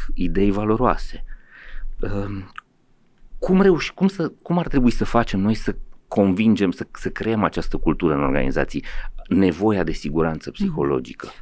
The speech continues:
Speaker 2: Păi hai să ne gândim pentru început cu ce înseamnă siguranță psihologică sau
Speaker 1: Mhm.
Speaker 2: cum înțelege creierul siguranța, când se simte creierul în siguranță. Și, uh,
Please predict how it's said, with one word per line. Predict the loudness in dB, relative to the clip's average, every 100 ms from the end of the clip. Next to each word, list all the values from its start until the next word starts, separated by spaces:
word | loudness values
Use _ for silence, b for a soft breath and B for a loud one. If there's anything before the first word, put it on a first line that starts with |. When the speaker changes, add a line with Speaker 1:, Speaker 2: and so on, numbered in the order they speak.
| -12
Speaker 2:
Păi | -10
hai | -8
să | -6
ne | -6
gândim | -6 -8 -8 -10 -6
pentru | -4 -2
început | -2 -2 -4 -6 -10 -12
cu | -12 -4
ce | 2
înseamnă | 2 2 -2 -2
siguranță | -4 -6 -6 -6 -8 -10 -8
psihologică | -6 -6 -6 -10 -8 -6
sau | 0
Speaker 1:
Mhm. | 0 0
Speaker 2:
cum | -2 0
înțelege | -2 -2 -4 -4 -6
creierul | -4 -4 -4 -6
siguranța, | -8 -8 -6 -6 -8 -12 -16
când | -8 -4 -4 -2
se | -4
simte | -4 -6 -6
creierul | -6 -4 -2 -2
în | -4
siguranță. | -6 -8 -6 -8 -10 -12 -10 B B B B
Și, | -6 -4 -4 -6 -8
uh, | -6